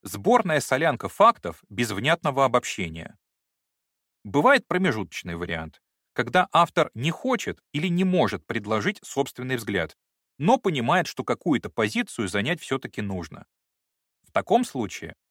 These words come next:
работа превращается в собрание ссылок на авторитеты. Удалось ли мне избежать всех этих ошибок, судить слушателю. Моя задача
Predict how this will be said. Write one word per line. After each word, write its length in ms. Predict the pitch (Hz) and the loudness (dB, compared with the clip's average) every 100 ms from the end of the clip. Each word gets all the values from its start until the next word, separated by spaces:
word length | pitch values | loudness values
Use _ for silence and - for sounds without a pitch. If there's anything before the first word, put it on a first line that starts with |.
| _ _ - | _ _ 0
работа 420 | 107 123 247 208 | 2 4 2 2
превращается 720 | - 104 104 - 160 160 - | -4 0 0 0 0 0 -4
в 40 | |
собрание 540 | - 107 98 185 180 110 | -2 -2 2 2 2 -4
ссылок 440 | - 131 151 - | -4 -4 -4 -4
на 120 | 104 | -4
авторитеты. 720 | 104 - 104 101 - 82 90 _ _ _ _ _ _ _ _ _ _ - | -4 -4 -6 -6 -8 -10 -12 _ _ _ _ _ _ _ _ _ _ -6
Удалось 460 | 127 151 208 254 | 0 2 2 0
ли 60 | 175 | -2
мне 360 | 165 170 175 113 | -2 0 0 -2
избежать 480 | 90 123 120 98 | -2 0 2 0
всех 280 | - - 123 | -2 -4 -4
этих 220 | - 95 | -4 -4
ошибок, 500 | 120 - 226 101 - _ _ _ _ _ - | -4 -2 -4 -6 -10 _ _ _ _ _ -14
судить 380 | - 110 202 | -8 -4 -6
слушателю. 680 | - 101 90 - - 78 - _ _ _ _ _ _ _ _ _ - | -6 -8 -8 -8 -12 -12 -14 _ _ _ _ _ _ _ _ _ -6
Моя 320 | 101 131 190 | 2 4 4
задача 520 | 170 170 247 - 87 | 4 4 2 2 -8